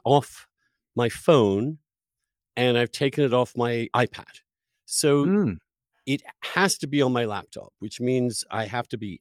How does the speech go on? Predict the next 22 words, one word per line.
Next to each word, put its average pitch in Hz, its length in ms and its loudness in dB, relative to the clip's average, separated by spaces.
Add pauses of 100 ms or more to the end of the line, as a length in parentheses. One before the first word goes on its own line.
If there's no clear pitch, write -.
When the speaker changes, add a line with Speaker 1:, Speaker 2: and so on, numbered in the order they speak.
Speaker 1:
at 117 220 -2
a 110 60 -6
desk 98 520 -4 (160)
or 87 240 -8
at, 95 180 -10 (380)
actually 95 240 -6
in 87 80 -4
my 90 140 -4
chair, 107 580 2 (520)
kind 226 240 6
of 175 120 8
working. 151 460 2 (120)
And 147 160 0
so 151 500 4 (100)
it 135 160 0
is 139 120 -4
separated 175 680 0
out 127 300 -4
and 127 80 0
it's 139 160 0
a 135 40 -6
physically, 170 580 -2